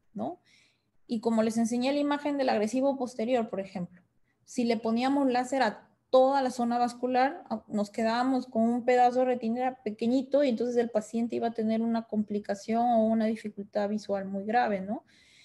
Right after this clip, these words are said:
Entonces, ellos plantearon eso, "Vamos a empezar bevacizumab en monoterapia", y listo. Este, se utilizó la mitad de dosis que se coloca al adulto y su respuesta iba a ser, "Vamos a ver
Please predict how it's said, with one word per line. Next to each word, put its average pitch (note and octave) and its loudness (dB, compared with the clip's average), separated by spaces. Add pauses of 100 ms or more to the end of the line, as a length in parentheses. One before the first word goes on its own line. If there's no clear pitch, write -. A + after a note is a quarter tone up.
(300)
Entonces, C4+ 0 (920)
ellos C#4 0 (180)
plantearon A#3 2
eso, F#3 -4
"Vamos C4+ 0
a C4+ 0
empezar C4+ -2
bevacizumab A3 -2
en A#3 0
monoterapia", F#3 -4 (120)
y A#3 -4
listo. C4 -4 (800)
Este, A3 -2
se A3+ -4
utilizó A3+ 0
la B3 0
mitad A3 2
de A3+ 0
dosis A3 -4
que F#3 -6
se F#3 -12
coloca G3+ -2
al G#3+ 0
adulto B3+ 0
y A3 0
su G#3+ -2
respuesta C#4 0
iba C4 2
a C4 2
ser, C#4+ 0 (680)
"Vamos C#4 2
a B3 4
ver B3+ 0